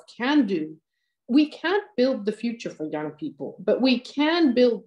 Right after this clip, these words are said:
young people for their future, enable them, uh, fund them.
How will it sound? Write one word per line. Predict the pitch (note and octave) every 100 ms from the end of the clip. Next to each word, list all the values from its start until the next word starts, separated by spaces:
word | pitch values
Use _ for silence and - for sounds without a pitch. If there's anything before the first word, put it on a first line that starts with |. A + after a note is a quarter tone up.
| _
young | - F#3 B3+ D#4+
people | B3 G3+ - - _ _ _ _ _ _
for | _ A3
their | G#3 G#3+
future, | G3 F3 D3+ - C#3+ _ _
enable | G3+ A3 A#3+ A3 F3+
them, | C3+ - - _ _ _ _ _ -
uh, | F#3 E3+
fund | - C#4 C#4+
them. | F3+